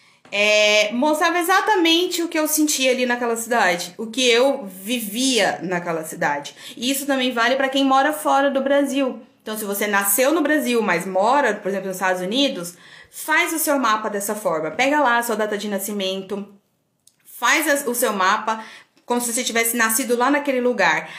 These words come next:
Aquele mapa vai te dar pistas de como você vai se sentir naquele lugar, de como você vai,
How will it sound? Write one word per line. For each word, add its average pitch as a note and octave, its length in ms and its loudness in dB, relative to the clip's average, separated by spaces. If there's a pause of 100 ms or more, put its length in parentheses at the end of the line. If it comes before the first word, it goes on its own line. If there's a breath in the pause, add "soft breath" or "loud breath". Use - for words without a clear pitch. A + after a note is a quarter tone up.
Aquele C4 520 2
mapa A3+ 480 0
vai F3+ 160 0
te F#3+ 100 -6
dar G3+ 320 -2
pistas C4 540 -8 (180 loud breath)
de - 100 -14
como C#4 320 2
você C4 240 2
vai B3 140 0
se A#3 140 -6
sentir A#3 340 -4
naquele A#3+ 340 -2
lugar, G3 440 2
de F#3 80 -6
como G3+ 340 -6
você G#3 380 -2
vai, G3 440 0